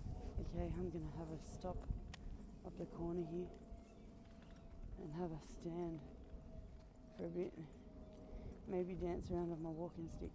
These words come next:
for a bit. Oh, did I really want these energy drinks? I tell you what, the drinks better work out good. <laughs> Drinks better be well received. <laughs> Um, wow.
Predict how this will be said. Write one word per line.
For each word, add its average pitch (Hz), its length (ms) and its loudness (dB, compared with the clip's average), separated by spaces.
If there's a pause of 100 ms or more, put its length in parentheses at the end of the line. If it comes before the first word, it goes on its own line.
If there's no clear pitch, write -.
for 170 80 0
a 165 40 2
bit. 175 200 2 (1400)
Oh, 190 220 6 (1160)
did 202 120 2
I 180 40 6
really 196 260 4
want 185 220 4
these 185 160 2
energy 180 340 2
drinks? 214 380 -4 (960)
I 190 100 -6
tell 185 100 0
you 185 80 2
what, 180 200 4
the 170 80 -2
drinks 180 280 -2
better 175 220 0
work 170 160 0 (100)
out 170 120 -2 (100)
good. 170 140 0 (180)
<laughs> 233 100 4 (800)
Drinks 185 300 -2
better 175 200 0
be 175 100 2
well 170 200 6
received. 170 600 2 (880)
<laughs> 214 120 12 (1500)
Um, 180 260 0 (1000)
wow. 180 340 2